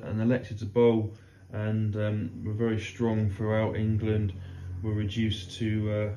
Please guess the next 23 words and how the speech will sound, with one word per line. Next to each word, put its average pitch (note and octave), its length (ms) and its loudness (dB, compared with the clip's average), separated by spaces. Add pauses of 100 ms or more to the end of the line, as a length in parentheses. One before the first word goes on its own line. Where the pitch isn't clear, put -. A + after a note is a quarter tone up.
(540)
England A#2 260 2
were G#2+ 80 0
reduced G#2 440 -2
to G#2 100 -2
two A2+ 180 -2
hundred G#2 260 0
and G#2 80 -2
twenty-seven G#2 600 -4
for G2 100 -6
seven G2+ 520 -2 (440)
after G2 260 -6
fifty A2 380 -2
overs. G#2 540 2
So, G2+ 340 0
uh, G2+ 240 -2 (260)
not A2 260 0
really A2 240 2
the G2+ 100 0
best G#2+ 280 -2
total G#2+ 360 0
there. G2+ 220 2 (760)
Whereas G2+ 200 -2
India, G2+ 520 2